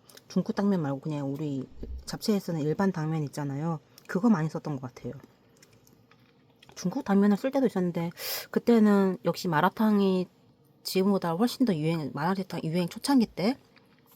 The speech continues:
그래가지고 마라탕 마-, 직접 해서, 집에서 직접 만들 때 이제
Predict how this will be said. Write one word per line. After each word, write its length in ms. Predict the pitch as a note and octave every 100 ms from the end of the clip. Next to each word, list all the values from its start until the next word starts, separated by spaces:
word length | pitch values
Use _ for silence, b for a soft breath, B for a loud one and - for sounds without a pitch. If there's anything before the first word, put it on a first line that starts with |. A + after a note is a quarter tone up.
| _ -
그래가지고 640 | F3+ D#3 C#3+ - A#3 D4 _ b b b b
마라탕 500 | F3 D#3+ F3+ A3 F#3+
마-, 120 | E3 -
직접 320 | - - F#3
해서, 280 | E3+ E3 D#3 -
집에서 260 | - E3+
직접 240 | - - E3+
만들 240 | D3 D#3
때 80 | C#3+
이제 380 | C3+ C#3 B2+